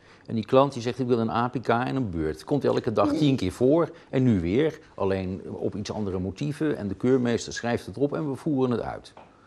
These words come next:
En mevrouw heeft al helemaal uitgelegd en toegelicht hoe we dat hebben gedaan.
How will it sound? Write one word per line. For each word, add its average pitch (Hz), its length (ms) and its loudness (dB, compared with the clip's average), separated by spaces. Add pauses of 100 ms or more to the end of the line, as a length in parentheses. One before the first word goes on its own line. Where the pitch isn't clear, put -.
(320)
En 87 100 -6
mevrouw 98 260 -2
heeft 95 200 -2
al 85 80 -4
helemaal 101 280 -2
uitgelegd 90 500 -4
en 85 100 -8
toegelicht 85 460 -4
hoe 92 120 -2
we 120 60 0
dat 107 140 4
hebben 120 200 0
gedaan. 113 480 0